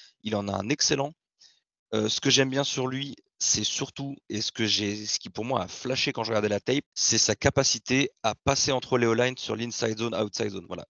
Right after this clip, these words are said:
inside zone, outside zone, c'est un jeu où toute la ligne se décale du même côté, d'accord ? Eh ben, il a cette faculté à se, à se faire petit, on va dire, et à shooter entre le, dans le gap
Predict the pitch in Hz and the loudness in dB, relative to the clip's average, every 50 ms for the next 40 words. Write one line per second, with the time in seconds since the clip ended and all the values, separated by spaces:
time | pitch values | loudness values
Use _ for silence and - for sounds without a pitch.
0 | - 107 104 - - 107 104 107 113 107 107 101 - - 110 104 104 113 123 117 | -14 -16 -10 -6 -4 -4 -2 -4 -4 -4 -4 -4 -2 -2 -2 -2 -2 -4 -4 -4
1 | - - 101 98 101 98 104 117 110 98 - - - - 123 113 117 127 117 - | -4 -4 -4 -4 -4 -2 -2 -2 -4 -4 -8 -10 -6 -2 -2 -2 -2 -2 -4 -6
2 | 117 98 104 - - 117 107 104 101 104 101 92 - 107 - - - 110 104 - | -6 -4 -4 0 0 0 0 0 -6 -6 -6 -4 -6 -6 -4 -4 -2 -4 -2 0
3 | 123 131 135 _ _ _ _ - - _ _ - _ _ _ _ _ _ - - | -2 -2 -2 _ _ _ _ -20 -20 _ _ -20 _ _ _ _ _ _ -4 -4
4 | 120 110 110 110 107 107 107 - 120 - - - 143 - - 131 113 - - 131 | 2 2 2 2 4 2 0 0 0 -2 0 0 0 0 0 -8 -8 -2 0 2
5 | 139 147 - _ _ _ _ _ _ _ _ _ _ _ _ _ - 113 113 - | 2 0 -2 _ _ _ _ _ _ _ _ _ _ _ _ _ -4 -2 -2 0
6 | - - - 113 110 107 107 107 107 107 104 107 - _ _ _ _ _ _ - | -2 -2 -2 0 0 2 2 2 2 2 0 -2 -4 _ _ _ _ _ _ -4
7 | 117 120 120 - - 113 - - - 135 135 - _ - 127 123 - - - 143 | -2 -2 -2 -2 -2 -4 -6 0 0 0 0 0 _ -2 -2 -2 0 -2 -2 -2
8 | 147 127 107 107 104 110 117 135 131 - _ _ _ _ _ _ _ _ _ _ | 0 2 2 2 2 2 0 0 -2 -2 _ _ _ _ _ _ _ _ _ _
9 | - 113 113 104 101 107 - - - - 160 - - 151 147 131 117 - - 123 | -6 -4 -2 0 0 0 0 2 2 2 0 0 0 2 2 2 2 0 0 -2
10 | 113 110 104 104 101 101 110 127 127 123 117 120 123 127 - | 0 0 0 0 -2 0 0 0 0 2 4 4 4 4 2